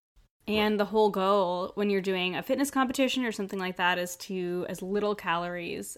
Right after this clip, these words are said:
Speaker 1: as possible. So we ate a lot of mustard.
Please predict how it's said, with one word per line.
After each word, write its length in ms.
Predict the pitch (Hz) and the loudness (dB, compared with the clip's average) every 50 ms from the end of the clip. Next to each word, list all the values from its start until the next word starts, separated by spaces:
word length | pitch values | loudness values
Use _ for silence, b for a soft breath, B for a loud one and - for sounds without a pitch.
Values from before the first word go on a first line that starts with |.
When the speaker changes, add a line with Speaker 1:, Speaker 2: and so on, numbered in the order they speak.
| - _ | -12 _
Speaker 1:
as 260 | - 160 - - - - | -6 -6 -4 -6 -8 -12
possible. 680 | - - - - - - - - - - 110 - 233 - B B B B B B B B B B B B B B B B B B _ _ _ _ _ | -12 -8 -8 -8 -6 -8 -10 -10 -8 -8 -8 -8 -10 -12 B B B B B B B B B B B B B B B B B B _ _ _ _ _
So 160 | - - 214 | -6 -4 -2
we 120 | 202 226 | -2 -2
ate 120 | - 233 247 | -2 -2 -2
a 60 | 240 | -2
lot 140 | 240 233 233 | -2 -2 -2
of 60 | 226 | -2
mustard. 480 | 240 247 240 - - - 73 - - | -4 -4 -6 -8 -10 -12 -14 -16 -18